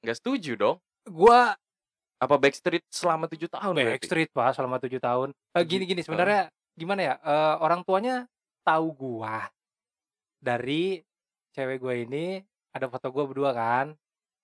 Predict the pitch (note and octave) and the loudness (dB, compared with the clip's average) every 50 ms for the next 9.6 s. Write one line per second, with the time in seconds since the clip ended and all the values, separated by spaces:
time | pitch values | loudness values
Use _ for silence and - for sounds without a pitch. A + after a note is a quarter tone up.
0 | _ _ _ - C3 B2 B2 B2 B2 A#2+ A#2+ A#2 A#2 A2+ _ - B2 A#2+ A#2+ A#2 | _ _ _ -10 -8 -6 -4 -4 -4 -4 -6 -6 -8 -10 _ -10 -8 -8 -6 -6
1 | A#2+ A#2+ A#2 A#2 A#2 A#2+ A#2+ B2 A#2+ B2+ B2 B2 B2 B2 A#2+ A#2+ A#2 A2+ A2+ A#2 | -6 -8 -8 -8 -10 -10 -12 -12 -10 -8 -6 -6 -6 -8 -10 -12 -12 -14 -14 -12
2 | C3 C#3+ D#3 E3+ F3 F3 E3 _ _ _ _ _ _ _ _ _ _ _ _ - | -10 -8 -8 -8 -10 -12 -16 _ _ _ _ _ _ _ _ _ _ _ _ -14
3 | - - C3+ B2+ B2+ - C#3 C3 C3 C3 - C#3 C3 C3 B2+ C#3 - D3 C#3+ - | -6 -6 -4 -4 -2 -2 -2 -2 -2 -2 -2 -2 0 0 -2 -2 -4 -4 -4 -4
4 | - D#3 C#3+ C#3 C#3 C3+ C3 B2+ B2 A#2 A2 A2 A2 G#2+ _ - B2 A#2 A2+ B2 | -6 -6 -6 -4 -4 -4 -6 -6 -8 -10 -12 -14 -16 -20 _ -16 -14 -14 -12 -10
5 | B2+ C3+ - C3+ - A#2 A#2+ A#2+ B2 B2+ C3 C3 B2+ B2 B2 B2 A#2+ A#2 A#2 A#2 | -10 -10 -10 -10 -10 -10 -10 -8 -10 -10 -8 -8 -8 -8 -8 -8 -10 -10 -10 -10
6 | A2+ A#2 A2 A2 G2+ G2+ G2+ G2 G2 F#2 F#2 - F#2 - _ _ A#2+ A2 A2+ A#2+ | -10 -6 -4 -2 0 2 2 2 2 0 -2 -8 -14 -20 _ _ -12 -12 -10 -8
7 | B2+ C3 G#2 G#2+ A#2 B2 B2 A#2+ G#2+ G#2 G2+ F#2+ - G#2+ A#2 A2 F2 E2+ E2+ E2+ | -4 -2 0 0 0 0 0 0 -2 -2 -2 -4 -4 -4 -4 -4 -6 -4 -4 -2
8 | B2+ B2 B2+ D3 D3+ D3+ C#3 C#3 C#3 C3+ D3 D3 D#3 D#3 D#3+ D#3+ D3 C#3 C3 C#3 | 0 2 2 2 2 2 0 0 0 0 0 0 0 -2 -2 0 -2 -2 -2 -2
9 | D3 D#3+ E3 E3 D#3+ D#3 D3+ D3+ D3+ D3+ D3+ | -4 -4 -4 -4 -4 -4 -4 -4 -4 -4 -4